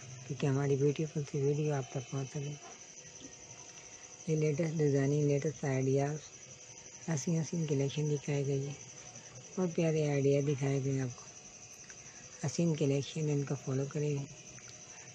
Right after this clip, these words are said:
हमारी यही कोशिश रहती है अपने व्यूअर्स के लिए न्यू डिज़ाइनिंग, न्यू फैशन, न्यू आइडियाज़ लेके आएँ जो आजकल इन है।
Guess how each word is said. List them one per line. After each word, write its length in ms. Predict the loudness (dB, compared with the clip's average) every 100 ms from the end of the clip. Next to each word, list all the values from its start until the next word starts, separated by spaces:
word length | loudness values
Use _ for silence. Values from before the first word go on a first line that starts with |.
| -4
हमारी 320 | 2 4 4 6
यही 200 | 4 4
कोशिश 360 | 2 0 2 2
रहती 200 | 2 2
है 60 |
अपने 200 | 2 2
व्यूअर्स 320 | 4 4 2 0
के 120 | 2
लिए 80 | 4
न्यू 200 | 4 4
डिज़ाइनिंग, 480 | 4 4 4 4 2
न्यू 100 | 2
फैशन, 460 | 0 -2 -2 -6 -8 -14 -18 -16 -16 -16 -18 -10 0
न्यू 140 | 4 4
आइडियाज़ 400 | 4 4 4 2
लेके 260 | 0 2 2
आएँ 180 | 2 2
जो 120 | 0
आजकल 320 | -2 -2 -2
इन 180 | 0 0
है। 100 | -4